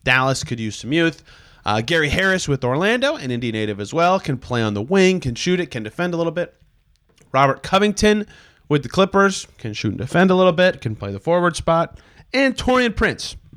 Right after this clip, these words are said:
Taurean Prince with the Six-, uh, the Sixers, excuse me, the Timberwolves. Could any of those players be had for one of those three picks?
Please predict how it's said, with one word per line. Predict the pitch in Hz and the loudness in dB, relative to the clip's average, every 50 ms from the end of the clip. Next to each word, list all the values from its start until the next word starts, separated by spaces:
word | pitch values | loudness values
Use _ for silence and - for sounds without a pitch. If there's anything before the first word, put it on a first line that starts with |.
| - _ _ _ - _ _ | -20 _ _ _ -20 _ _
Taurean | - 190 196 190 170 | 2 4 4 4 4
Prince | - 175 170 160 - | 2 -2 -4 -2 -4
with | 139 123 | -10 -12
the | - | -12
Six-, | 120 - 139 131 - - - | -10 -6 -6 -6 -6 -8 -6
uh, | 120 127 120 113 107 - | 0 2 2 2 0 -4
the | - - 113 104 | -6 -6 -6 -4
Sixers, | - 104 90 - 98 95 | -4 -6 -6 -4 -6 -6
excuse | 95 - - - 104 95 | -6 -8 -6 -6 -4 -4
me, | 101 98 | -4 -6
the | - - | -6 -12
Timberwolves. | - - 208 196 190 185 180 175 180 175 - - - _ _ _ _ _ _ _ _ _ _ _ _ _ _ | -6 -4 -2 0 0 2 2 2 0 -2 -6 -16 -20 _ _ _ _ _ _ _ _ _ _ _ _ _ _
Could | - 151 - - | -12 -12 -8 -2
any | 185 208 220 214 | 0 2 4 4
of | 202 | 2
those | 180 190 185 180 | 2 2 -2 -2
players | _ - 156 147 147 139 | _ 0 2 2 2 2
be | 131 143 143 | 0 -4 -4
had | 135 127 127 127 123 123 123 123 127 - - - - - _ _ _ _ _ | -2 0 2 4 4 4 2 0 -2 -10 -20 -20 -20 -20 _ _ _ _ _
for | _ - 147 143 | _ -2 0 0
one | 131 120 127 180 208 226 226 | 0 0 0 2 2 4 2
of | 214 175 | 2 0
those | 156 147 143 135 - | 2 2 2 2 0
three | - 120 113 | -2 -2 -2
picks? | 110 - 110 95 95 - - - - | -2 -2 -4 -6 -6 -8 -12 -14 -14